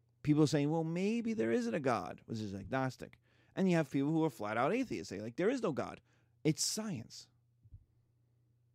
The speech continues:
What you think of as God is just science. It's just physics. Now that's gonna freak out Mister Banks. Because if there is no God, then what is there? If everyone's in it for the science,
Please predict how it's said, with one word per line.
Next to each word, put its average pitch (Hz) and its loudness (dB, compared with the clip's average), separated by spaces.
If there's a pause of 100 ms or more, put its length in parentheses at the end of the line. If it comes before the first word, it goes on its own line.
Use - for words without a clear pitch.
What 139 0
you 196 6
think 185 0
of 180 0
as 170 0
God 117 0
is 110 -4
just - -6
science. - -14
It's - -10
just - -2
physics. - -18 (1600)
Now 151 4
that's 143 6
gonna 180 2
freak 139 0
out 135 4
Mister 139 0
Banks. 247 -4 (1160)
Because 160 4
if 147 4
there 151 8
is 175 4
no 208 4
God, 127 0
then 170 -2
what 175 2
is - -2
there? 95 -6
If - -12
everyone's 180 0
in 175 -2
it 165 -4
for 156 0
the 135 2
science, 143 -4